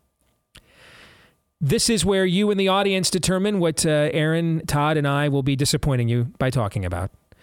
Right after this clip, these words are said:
Uh, we will decide, are we going to buy what you are offering? Or are we selling it? Once per episode, we are permitted to put a hold on it, but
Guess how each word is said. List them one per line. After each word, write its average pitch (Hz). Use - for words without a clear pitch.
Uh, 127
we 147
will 147
decide, 160
are 160
we 160
going 160
to 151
buy 151
what 185
you 180
are 175
offering? 202
Or 156
are 143
we 143
selling 160
it? -
Once 156
per -
episode, 196
we 170
are 180
permitted 175
to 165
put 160
a 147
hold 160
on 110
it, 110
but 127